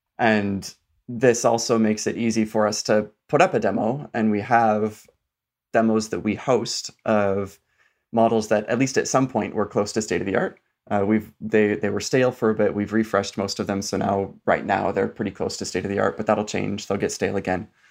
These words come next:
But when I look at, you asked, like, how do people use L N N L P? I get citation notifications for the L N N L P paper. So I,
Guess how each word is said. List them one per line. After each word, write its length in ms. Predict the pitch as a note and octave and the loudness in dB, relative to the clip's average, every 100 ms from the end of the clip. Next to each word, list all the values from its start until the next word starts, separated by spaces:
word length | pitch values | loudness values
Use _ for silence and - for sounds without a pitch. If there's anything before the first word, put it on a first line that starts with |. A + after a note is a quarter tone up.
| - _ - - | -20 _ -16 -4
But 520 | C3+ C3 A#2+ - - _ | 4 6 6 2 -8 _
when 220 | C3+ C#3 | 0 4
I 80 | C3+ | 4
look 220 | C3+ C#3+ | 4 2
at, 220 | B2+ A2+ | 2 0
you 240 | A#2 - C3 | -4 0 2
asked, 240 | A#2 - | 2 -2
like, 140 | G2+ - | -6 0
how 140 | C3 | 0
do 60 | B2 | 0
people 260 | B2 G#2+ | -2 -2
use 460 | G#2 G#2+ G#2 G2 A2 | -2 0 0 -2 -4
L 180 | A2 G2+ | -2 -2
N 80 | |
N 80 | G2 | -2
L 60 | G2 | -4
P? 340 | - F#2+ G2+ - _ _ _ _ _ - | -4 -6 -6 -10 _ _ _ _ _ 0
I 560 | A#2+ A#2 A#2 A#2+ A#2 - | 4 6 4 4 2 2
get 180 | C3 - | 4 2
citation 480 | - A#2 C#3+ C3 A#2+ | 2 0 0 0 0
notifications 640 | G#2 G#2 A2 A2 G#2+ C3 C#3 | 0 -2 -2 -2 0 -2 0
for 80 | A2+ | 0
the 120 | G#2+ | 2
L 120 | G#2 | 2
N 80 | G#2 | 2
N 80 | G#2 | -2
L 80 | G#2 | -2
P 140 | A2 | -2
paper. 320 | A2 G#2 C3+ | -2 -2 0
So 180 | D3 A2+ | 0 2
I, 160 | G#2 | 0